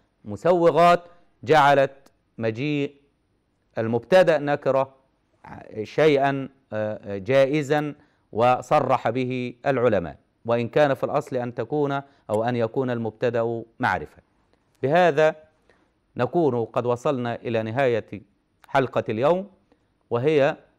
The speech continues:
كان الحديث فيها عن بقية أنواع المعارف. تحدثنا عن اسم الإشارة وعن الموصولات الحرفية والاسمية وجملة الصلة وشروط جملة الصلة،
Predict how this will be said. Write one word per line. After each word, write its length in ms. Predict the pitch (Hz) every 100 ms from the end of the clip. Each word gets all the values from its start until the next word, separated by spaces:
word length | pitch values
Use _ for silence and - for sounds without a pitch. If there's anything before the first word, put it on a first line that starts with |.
| _ _ _ 143 131 _
كان 240 | 170 151
الحديث 480 | 127 - 120 127 123
فيها 460 | 113 160 147 165 180 _ _ _ -
عن 180 | 117
بقية 460 | 110 113 190 156 135
أنواع 320 | 127 127 135 127
المعارف. 440 | 117 123 143 151 _ _ _
تحدثنا 480 | 113 113 160 135
عن 120 | 117 127
اسم 180 | -
الإشارة 520 | 110 110 151 160 170 - _ _ _ -
وعن 180 | 127 170
الموصولات 680 | 151 143 - 139 139 120 131
الحرفية 540 | - - - 147 123
والاسمية 600 | 113 107 - 143 139 135 - _ _ -
وجملة 460 | 104 135 185 147 135
الصلة 460 | 117 - 151 143 143 - _ _ _ _
وشروط 1500 | 107 127 131 127 - - 110 110 - - 127 139 160 151 113
جملة 340 | 120 147 131 120
الصلة، 380 | - 175 180